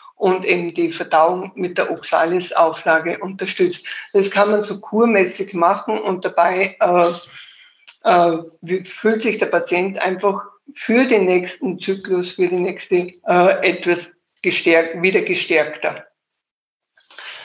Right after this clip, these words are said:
Da gibt es sehr gute, äh, Studien auch, äh, von Holland, die also diese Form der, der, diese kurmäßige Form eben sehr erfolgreich einsetzen.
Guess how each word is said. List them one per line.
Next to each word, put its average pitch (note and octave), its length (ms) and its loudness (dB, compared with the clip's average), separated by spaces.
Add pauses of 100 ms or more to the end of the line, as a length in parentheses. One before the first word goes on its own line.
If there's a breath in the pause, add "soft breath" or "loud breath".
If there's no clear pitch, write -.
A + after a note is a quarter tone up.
(180 loud breath)
Da F#3+ 100 4
gibt G#3 260 -6
es G3+ 140 -4
sehr G3 460 2
gute, G3+ 520 0
äh, E3+ 320 2
Studien G3+ 540 -2
auch, E3+ 400 2
äh, E3+ 200 2
von E3 240 -4
Holland, G#3 600 0
die F#3 160 -4
also E3+ 240 -2
diese F3+ 400 -6 (180)
Form F#3+ 720 2 (160)
der, F3 560 4 (300)
der, D#3+ 520 0 (240)
diese D#3+ 460 -8
kurmäßige G3 800 -2
Form D#3+ 400 -2
eben D#3+ 180 -2
sehr D#3 300 -2
erfolgreich D#3 840 -4
einsetzen. D3+ 640 -6